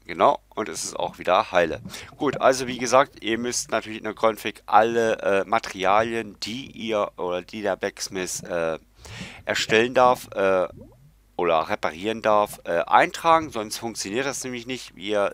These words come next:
ihr hier seht, äh, erkennt er das, äh, Item einfach nicht. Äh, und dann gibt's nämlich hier die Fehlermeldung. Also, ja, müsst ihr diese Configs einfach anpassen.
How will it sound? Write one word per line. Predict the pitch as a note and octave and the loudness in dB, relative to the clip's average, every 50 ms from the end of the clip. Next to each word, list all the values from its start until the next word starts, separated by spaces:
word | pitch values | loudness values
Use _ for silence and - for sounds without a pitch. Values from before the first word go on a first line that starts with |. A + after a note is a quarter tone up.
| - _ | -6 _
ihr | - D2+ F#2 F#2+ G2 G2 F#2+ F2+ | -20 -14 -8 -6 -4 -4 -2 -4
hier | F2+ F2+ D#2+ E2+ F2 E2+ | -6 -8 -10 -10 -10 -10
seht, | D#2 E2+ F2 F2 F2+ - - - _ - - - - - - - _ _ | -6 -6 -4 -4 -6 -8 -12 -18 _ -20 -20 -20 -20 -20 -20 -20 _ _
äh, | - G#2 F#2 E2+ - - _ | 0 2 2 2 2 0 _
erkennt | - F2 - - A2 G#2+ G#2+ - | -4 -4 -2 -2 -2 -2 -2 0
er | A2 G2+ F#2+ | 0 0 0
das, | - - E2+ E2+ E2+ - - - | 0 -2 -2 -2 -2 -4 -8 -8
äh, | - F2+ E2 D2+ - | -6 -6 -6 2 6
Item | F2 A#2 D3 - - B2+ F#2+ | 6 6 6 6 0 -8 -4
einfach | - D#2 E2+ D2+ - D#2+ | -4 -4 -4 -4 -8 -12
nicht. | D2 F2 A#2+ D#3+ - - - - _ - - - - - - - - _ | -4 -4 -4 -2 -4 -6 -10 -14 _ -20 -20 -20 -20 -20 -20 -20 -20 _
Äh, | - - B2 A#2+ A#2+ | -2 4 6 6 6
und | - - G#2+ A2 | 6 2 -2 -4
dann | A2+ A2 | -6 -6
gibt's | G#2 G#2+ - - - - | -6 -8 -8 -8 -8 -8
nämlich | G#2+ G2+ G2 - | -8 -10 -10 -10
hier | - - F2+ E2+ E2 | -8 -6 -4 -4 -4
die | D#2+ D#2+ | -6 -8
Fehlermeldung. | - - A2 G#2+ G#2 G2 G2 G2 F#2+ F2+ F#2 F2+ F2 - | -6 -4 0 0 0 0 0 -2 -2 -4 -6 -8 -10 -8
Also, | - D#2 E2 E2 D#2 - D#2 D2+ C#2 - - A#1+ - _ _ _ _ _ _ _ _ | -4 -4 -2 -2 -4 -6 -10 -12 -12 -16 -20 -20 -20 _ _ _ _ _ _ _ _
ja, | - D2 - - - _ | -8 -8 -8 -8 -14 _
müsst | - B2 C3 - - | -10 -10 -10 -8 -8
ihr | A#2 A2+ | -10 -10
diese | G2+ F#2+ G2 F#2+ F2+ F#2 F#2 | -8 -8 -10 -10 -10 -12 -12
Configs | - - E2 D2+ D2 - E2+ D#2+ - - - | -10 -10 -12 -12 -10 -12 -14 -12 -12 -12 -10
einfach | - D2 D#2 - - G#2+ A#2 - - | -8 -8 -8 -4 -2 -2 -2 -2 -4
anpassen. | - G2 E2+ D#2 - C#2+ A#1+ - - - | -8 -8 -8 -8 -10 -10 -10 -10 -12 -14